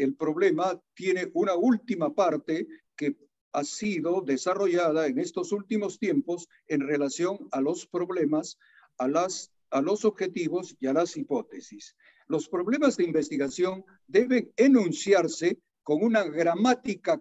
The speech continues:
correcta. Y cuando hablamos con una gramática correcta, estamos señalando de que debemos enunciar, como hemos aprendido en la gramática, sujeto, verbo y predicado.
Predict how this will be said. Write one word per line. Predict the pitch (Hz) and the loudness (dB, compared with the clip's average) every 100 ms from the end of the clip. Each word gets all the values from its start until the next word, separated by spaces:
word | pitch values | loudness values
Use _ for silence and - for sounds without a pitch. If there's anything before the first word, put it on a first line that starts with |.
| - | -2
correcta. | 147 143 196 - - 123 - _ _ _ _ _ - | -4 0 0 0 -8 -16 -16 _ _ _ _ _ -14
Y | |
cuando | 123 143 135 147 | -4 -2 -2 0
hablamos | 190 294 262 | 2 2 2
con | 196 202 | 0 -2
una | 226 185 | -2 -2
gramática | 160 147 202 196 208 185 | -2 -2 -2 -4 -4 -4
correcta, | 180 170 165 131 - 160 - _ _ _ _ _ _ _ - | -2 -2 -2 -2 -4 -6 -6 _ _ _ _ _ _ _ -12
estamos | - 165 190 208 | 0 2 2 0
señalando | 202 190 196 175 143 151 190 - _ | 0 4 4 4 2 0 -4 -10 _
de | - 143 | -4 0
que | 143 | 4
debemos | 139 190 214 202 | 4 4 4 4
enunciar, | 214 214 196 - 196 180 226 _ _ _ _ _ _ _ _ _ | 4 2 -2 2 2 2 -4 _ _ _ _ _ _ _ _ _
como | 135 143 | -4 0
hemos | 208 185 165 | 0 0 0
aprendido | 165 151 143 254 285 180 | 2 2 4 4 4 4
en | 135 | 2
la | 120 | -2
gramática, | 117 120 113 - - 110 110 | -4 -4 -6 -8 -10 -12 -12
sujeto, | - 135 - 233 233 220 | -6 0 6 6 6 2
verbo | 175 208 214 202 | 6 4 4 0
y | |
predicado. | 175 170 190 196 233 131 | 2 2 2 4 2 2